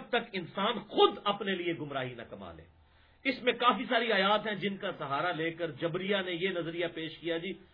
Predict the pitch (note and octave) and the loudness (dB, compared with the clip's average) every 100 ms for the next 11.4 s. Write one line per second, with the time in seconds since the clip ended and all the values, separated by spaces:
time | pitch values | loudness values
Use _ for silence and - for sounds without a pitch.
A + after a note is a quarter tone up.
0 | - - A#3+ B3+ B3 A#3+ A3+ A3+ A#3+ G#3+ | -10 -4 0 2 2 0 0 0 0 0
1 | A3 A#3 A3+ A3 G#3+ G#3+ G#3 F#3+ G#3+ G#3+ | 4 4 4 2 0 0 -2 0 0 2
2 | A#3+ A#3 A3+ A3 F3+ D#3 D3+ D3 D3 A#2+ | 4 4 0 0 2 2 0 -4 -6 -8
3 | G2+ G2+ - F#2+ _ _ _ _ _ _ | -10 -14 -20 -20 _ _ _ _ _ _
4 | _ F3+ D#3 B3+ C#4+ C4 C4 A#3+ G#3+ G#3+ | _ -6 0 2 2 0 -2 4 4 4
5 | F#3+ - G#3+ G#3+ A3 G3+ G#3+ A3 A#3 G#3 | -2 -2 -2 0 -2 0 2 2 2 4
6 | A3 A3+ A#3+ A#3+ A#3+ A#3+ B3 C#4+ C#4+ C4 | 4 4 0 0 0 0 2 4 6 4
7 | B3 F#3 G3 G3+ F#3+ F3 E3 E3 E3 - | 4 2 0 0 -2 -2 0 0 -2 -12
8 | _ _ G3+ G3+ A#3+ B3+ B3 A#3+ A#3 A3 | _ _ 0 0 2 2 4 2 4 4
9 | G#3 F#3+ G3+ A#3+ A3+ G#3+ - F#3 E3 F3+ | 2 4 6 6 6 0 0 -4 -2 -2
10 | F3 E3+ F#3+ F#3+ F3+ F3+ E3+ F#3+ E3 D3+ | 0 -2 -2 -2 -2 0 2 2 2 -2
11 | E3 F#3 D3+ - | 2 4 2 0